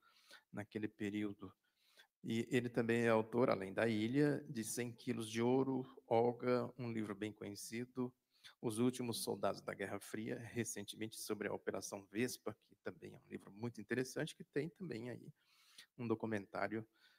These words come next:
eh, que está aí nas, nas redes. E Corações Sujos, que também é um livro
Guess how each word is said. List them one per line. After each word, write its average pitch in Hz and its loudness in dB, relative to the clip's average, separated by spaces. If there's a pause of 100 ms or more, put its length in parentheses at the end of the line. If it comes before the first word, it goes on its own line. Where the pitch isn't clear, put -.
(240)
eh, 107 -4 (120)
que - -14
está 104 -6
aí 101 -8
nas, - -8 (400)
nas 101 -8
redes. 98 0 (440)
E 185 10
Corações 160 6
Sujos, - -2 (140)
que - -20
também 104 -2
é 120 2
um 117 0
livro 127 4